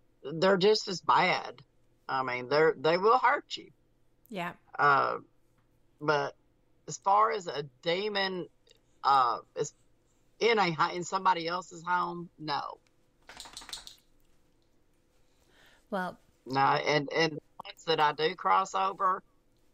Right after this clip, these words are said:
Speaker 1: uh, I can't explain it, but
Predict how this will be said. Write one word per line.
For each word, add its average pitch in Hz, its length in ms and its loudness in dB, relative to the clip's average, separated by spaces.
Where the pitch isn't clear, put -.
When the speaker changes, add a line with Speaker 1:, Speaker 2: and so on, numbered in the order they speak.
Speaker 1:
uh, 131 380 4
I 185 140 2
can't 214 340 -6
explain 190 720 -4
it, 196 220 -6
but 156 360 0